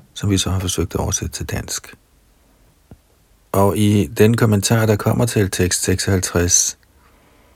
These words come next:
bliver der henvist til, øh, det tidligere vers, som vi sluttede forrige udsendelse med – hentet fra Srila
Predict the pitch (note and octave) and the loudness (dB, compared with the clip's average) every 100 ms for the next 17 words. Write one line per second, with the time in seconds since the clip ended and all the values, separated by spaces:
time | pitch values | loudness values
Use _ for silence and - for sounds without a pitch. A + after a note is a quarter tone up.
0 | _ _ - G#2 G2 G#2 G#2 A#2 G#2 - | _ _ 0 4 6 6 6 4 2 0
1 | - - - G2+ F2+ F2 F#2 F2+ F#2 F#2+ | -6 -6 2 4 4 4 2 0 -2 -6
2 | _ _ _ _ _ _ _ _ _ _ | _ _ _ _ _ _ _ _ _ _
3 | - F#2+ - A#2+ C3+ C3 F#2+ F2 F2+ - | -4 -2 4 6 8 8 6 2 0 0
4 | F2 F2 F2 F#2+ F#2 F2 F2 F2+ G2+ G2+ | -2 -2 0 0 2 0 0 0 2 4
5 | F#2 F#2+ F#2 F2+ - F#2 G#2+ C#3 _ _ | 2 2 -2 -4 -2 4 4 4 _ _
6 | - - - - - F2+ E2+ F#2 - F2 | -20 -20 -20 -20 -4 -2 0 -2 -2 -2
7 | - F2+ F2 F2 | -2 -2 0 0